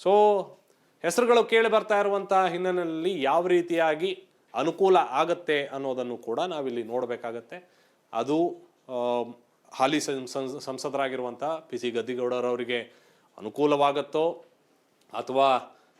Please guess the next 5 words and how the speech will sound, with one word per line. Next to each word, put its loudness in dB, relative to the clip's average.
ಆ, -6
ಗದ್ದಿಗೌಡರವರಿಗೆ 0
ನೀಡ್ಲಿಲ್ಲ 2
ಅಂತಂದ್ರೆ -4
ಕಾಂಗ್ರೆಸ್ನಿನ, -2